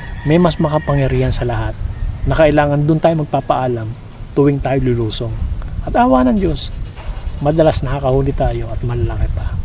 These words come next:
So siguro, yun ang, ah, pwede kong, <laughs> yun ang maisasagot ko sa inyo. Na wala talaga akong agimat. Wala. Purely ano lang yun, ah,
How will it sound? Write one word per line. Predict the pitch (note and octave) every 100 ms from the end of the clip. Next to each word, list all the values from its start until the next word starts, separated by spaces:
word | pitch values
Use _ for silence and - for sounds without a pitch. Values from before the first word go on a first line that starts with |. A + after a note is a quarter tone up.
| - - -
So | - D3+
siguro, | G3+ D4+ D4 B3 - - - - - - - - - - - -
yun | C#3 E3 F#3
ang, | F#3+ F3 E3+
ah, | E3+ E3+ -
pwede | D#3+ D#3 D#3+
kong, | E3 E3 E3 E3 D#3+ - -
<laughs> | - - - - -
yun | - -
ang | D#3+
maisasagot | - A3 - E3+ - C#3+ D3+
ko | -
sa | - E3
inyo. | D#3 C3+ F3 D#3+ - - - - - - -
Na | D#3 D#3 C#3+
wala | E3+ A3 G#3+
talaga | G#3+ F3+ F3+
akong | E3
agimat. | D#3 C3 A#2+ A2+ G#2+ - -
Wala. | - - - - - - - - - - - - - -
Purely | F3 F#3+ G3+ G3+
ano | F3+ F3+
lang | E3+ D#3+
yun, | C#3+ A2 - -
ah, | C3 C#3 C3 C3 C3